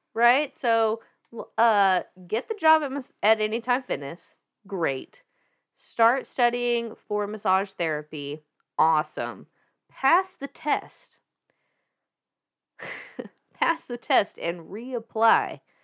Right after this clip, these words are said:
to get my massage license. They come back with, "Hey, because you were denied the first time, we're gonna need five, not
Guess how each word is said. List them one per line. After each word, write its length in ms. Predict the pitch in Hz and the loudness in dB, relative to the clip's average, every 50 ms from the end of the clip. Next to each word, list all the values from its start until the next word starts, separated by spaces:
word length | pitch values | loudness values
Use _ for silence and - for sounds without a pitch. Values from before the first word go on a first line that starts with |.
| _ _ _ _ _ | _ _ _ _ _
to 80 | - 214 | -14 -4
get 180 | 190 247 233 | -2 -2 0
my 120 | 226 220 214 | 0 -2 -2
massage 400 | 208 202 - - 185 180 180 - | -2 -4 -2 0 0 0 0 0
license. 400 | 170 143 151 - 110 - - - | -4 -4 -4 -6 -14 -16 -16 -4
They 140 | - 185 202 | 0 0 0
come 280 | 233 - - 320 285 247 | 0 0 -4 -4 2 4
back 320 | 262 254 254 254 254 - | 6 6 6 6 4 2
with, 240 | 214 196 202 196 _ _ _ _ _ _ _ _ _ | 0 -2 -2 -2 _ _ _ _ _ _ _ _ _
"Hey, 380 | 359 381 330 233 170 156 165 - _ _ _ _ _ | 4 4 4 4 2 0 -2 -8 _ _ _ _ _
because 420 | 202 196 - 320 339 370 294 226 | -4 -2 2 0 2 2 0 -4
you 180 | 214 233 294 320 | -6 -8 -6 -4
were 140 | 277 247 233 | -4 -4 -2
denied 760 | 196 196 175 160 156 151 151 156 160 170 190 226 285 330 - _ _ _ _ _ | -2 -4 -4 -4 -4 -2 -2 0 0 -2 -2 -2 -4 -4 -6 _ _ _ _ _
the 140 | 269 269 | 2 2
first 340 | 269 - 320 320 330 330 - | 2 2 -2 -2 -2 -4 -2
time, 380 | - 339 339 349 349 359 370 370 - _ _ _ _ _ _ | -2 0 2 4 2 2 0 -6 -14 _ _ _ _ _ _
we're 220 | 208 247 359 440 539 | -4 -4 -4 -2 -4
gonna 280 | - 480 440 440 311 | -4 -4 -4 -4 -4
need 300 | 277 285 277 254 226 190 | -4 -4 -4 -6 -6 -8
five, 880 | - - - _ _ _ 330 370 427 494 427 208 143 127 95 - - - _ _ _ | -10 -18 -20 _ _ _ 6 6 6 2 -2 -2 -2 -2 -4 -6 -12 -20 _ _ _
not 200 | 196 202 - | 0 2 2